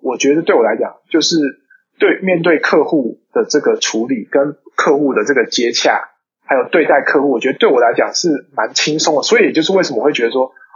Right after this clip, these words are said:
我做起来其实没有感觉到太多的很严峻的困难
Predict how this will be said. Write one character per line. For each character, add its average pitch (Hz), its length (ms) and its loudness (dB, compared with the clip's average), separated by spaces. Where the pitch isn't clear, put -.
我 127 220 -4
做 170 220 2
起 - 180 -2
来 98 180 2
其 - 140 -4
实 143 140 0
没 127 180 -2
有 127 140 2
感 104 280 -2
觉 107 140 -6
到 117 220 0
太 120 280 0
多 117 300 -2
的 - 60 -10
很 - 220 -6
严 120 260 -2
峻 156 220 -4
的 117 80 -2
困 - 320 -2
难 - 160 -12